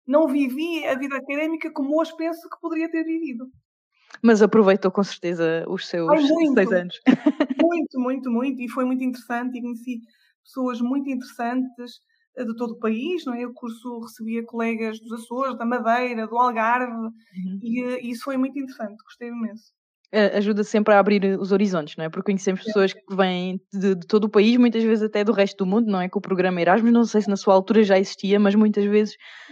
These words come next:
Speaker 2: abre-nos também muito os horizontes para perceber como é que se passa a realidade da medicina veterinária nos outros países, não é?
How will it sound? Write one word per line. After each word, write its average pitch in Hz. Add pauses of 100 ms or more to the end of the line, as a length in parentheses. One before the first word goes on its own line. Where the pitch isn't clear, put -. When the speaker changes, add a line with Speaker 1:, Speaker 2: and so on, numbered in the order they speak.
(120)
Speaker 2:
abre-nos 208
também 208
muito 208 (100)
os 202
horizontes 202
para 220
perceber 202
como 208
é 202
que - (100)
se -
passa 208
a 202
realidade 190
da 190
medicina 196
veterinária 190
nos 185
outros 185
países, 190
não 156
é? 156